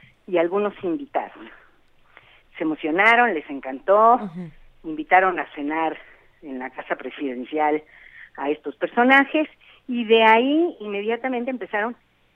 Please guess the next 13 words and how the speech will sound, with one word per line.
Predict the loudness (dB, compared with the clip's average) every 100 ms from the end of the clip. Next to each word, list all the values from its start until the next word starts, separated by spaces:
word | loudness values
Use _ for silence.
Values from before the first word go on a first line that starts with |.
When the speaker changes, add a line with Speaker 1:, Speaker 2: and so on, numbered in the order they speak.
| _
Speaker 1:
las | -2 0 -2
funciones, | -6 -6 -4 -4 -4 -4
primero | -6 -8 -6 -2
a | -2
los | -2 -4
científicos | -6 -8 -8 -12 -12 -14 -12 -8 -4
y |
a | -2
la | -4
prensa | -4 -2 -2 -2 -4 -4
la | -4
semana | -6 -8 -8
siguiente, | -10 -8 -4 -4 -4